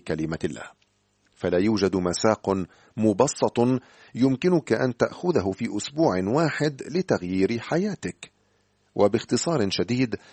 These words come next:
لا يوجد طريق سهل للقيام بذلك أبدا. لذلك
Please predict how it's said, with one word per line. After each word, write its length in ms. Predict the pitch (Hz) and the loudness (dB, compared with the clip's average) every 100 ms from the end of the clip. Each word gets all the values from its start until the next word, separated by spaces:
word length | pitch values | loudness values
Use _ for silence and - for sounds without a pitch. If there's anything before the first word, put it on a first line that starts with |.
| - - | -20 -2
لا 160 | 117 | 2
يوجد 540 | 127 165 208 120 98 104 | 2 2 0 2 2 2
طريق 560 | - 92 143 131 - 101 98 92 | 0 0 0 -2 0 0 0 -4
سهل 680 | - 156 123 85 92 104 113 _ _ - | -4 -2 -2 0 0 2 -2 _ _ -4
للقيام 760 | 104 127 - 110 107 127 110 101 | 0 0 0 -2 2 2 2 0
بذلك 560 | 95 92 87 87 - | 0 2 0 0 -2
أبدا. 460 | 87 82 - - - _ _ _ _ _ _ - | -4 -4 -10 -14 -18 _ _ _ _ _ _ -6
لذلك 600 | 180 160 90 80 92 - | 0 2 2 0 -4 -8